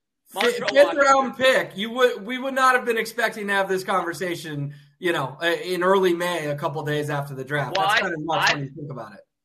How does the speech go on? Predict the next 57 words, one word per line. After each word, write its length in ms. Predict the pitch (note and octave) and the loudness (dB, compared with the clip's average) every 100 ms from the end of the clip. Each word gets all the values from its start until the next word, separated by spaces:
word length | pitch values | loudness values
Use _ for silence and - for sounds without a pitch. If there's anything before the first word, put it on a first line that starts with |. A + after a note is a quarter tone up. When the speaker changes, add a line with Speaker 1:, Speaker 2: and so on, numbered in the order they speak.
| _ _ - | _ _ -4
Speaker 2:
I 140 | F#3+ | -2
didn't 140 | C#4 C#4+ | -2 -4
think 100 | C4 | -12
he 80 | |
was 120 | A#3 E3+ | -12 -10
gonna 140 | G3+ | -10
be 100 | E3 | -10
a 40 | |
receiver. 680 | C3+ A#2+ - C#4 F#4 - - _ _ _ - | -12 -16 -12 -8 -8 -10 -18 _ _ _ 0
I 60 | F#3 | 2
Speaker 1:
Yeah. 60 | |
Speaker 2:
thought 160 | B3+ B3+ | 4 4
he 80 | A#3 | 2
was 120 | F#3 | -12
just 240 | G3 F#3+ | -12 -12
simply 280 | - G#3+ F#3+ | -10 -12 -10
gonna 200 | F#3 F3 | -12 -12
be 220 | D#3 D3+ | -10 -8
a, 220 | C#3+ B2+ A#2+ | -8 -8 -8
a 100 | C3 | -10
kick 220 | - A#3 | -4 -4
returner. 460 | E4 E3+ D#3+ C3 - _ _ _ | -4 -8 -8 -6 -8 _ _ _
And, 100 | D#3 | -6
you 60 | F3 | -4
know, 100 | E3+ | -2
if 60 | |
we're 140 | E3 D#3 | -4 -4
looking 360 | C#3+ - D4 B3+ | 0 -2 -2 -6
for 100 | G#3+ | -8
some 180 | E3 C3+ | -8 -14
silver 360 | - G3 D#3+ | -6 -4 -4
linings, 400 | C#3 F#3 G#3+ F3 | 0 0 0 -4
guys, 400 | D3+ A#2 G2+ G2+ _ _ _ _ - | -2 -2 -2 -8 _ _ _ _ -4
the 120 | F#3+ | -2
return 400 | G3 F#3+ A3 C#4 | -2 0 0 2
game 200 | B3+ A#3+ | 0 0
was 100 | B3 | -2
pretty 220 | B3 B3+ | -4 -4
good. 420 | C#4 E4 F4+ - _ _ _ | -2 2 2 0 _ _ _
We 80 | C#3+ | -8
got 320 | D#3+ G3+ A3+ | 0 2 2
good 160 | G#3+ G#3+ | -2 -8
returns 480 | A#3 - D3+ F#3+ G#3 | -8 -8 -8 -8 -8
on 160 | E3+ | -8
almost 320 | E3 E3+ F3 F3 | -8 -8 -10 -6
every 200 | E3 E3+ | -6 -6
punt, 280 | E3+ E3+ | -8 -6
every 180 | E3+ E3 | -6 -8
kickoff. 540 | E3 F3 F3+ E3+ F3 E3+ | -8 -8 -2 0 -2 -4
So, 560 | E3+ D#3+ D#3+ D#3+ E3 _ _ _ | -8 -4 -2 -4 -6 _ _ _
hey, 140 | - - | -8 -2
all 200 | G3+ C4+ | 0 2
right, 280 | - F#3 G#3 | 2 0 -2
we'll 140 | F#3 | -6
look 140 | G3+ F#3 | -8 -8
at 100 | - | -8
that. 340 | C#3 C#3+ F3+ | -4 -2 -4